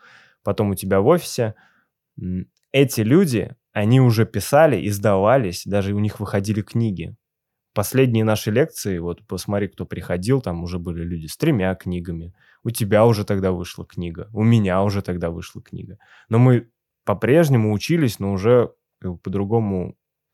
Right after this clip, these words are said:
совершенно. И это было уже не ради денег. Ну, как бы, м,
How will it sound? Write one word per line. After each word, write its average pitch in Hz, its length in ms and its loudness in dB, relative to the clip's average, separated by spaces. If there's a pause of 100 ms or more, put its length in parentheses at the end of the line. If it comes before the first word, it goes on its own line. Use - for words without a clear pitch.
(480)
совершенно. 98 680 -2
И 107 300 -2 (260)
это 131 220 2
было 151 260 4
уже 113 200 2
не 104 260 2
ради 82 300 -4
денег. 80 380 -10
Ну, 156 220 4
как 110 220 0
бы, 101 200 -6 (140)
м, 98 500 -20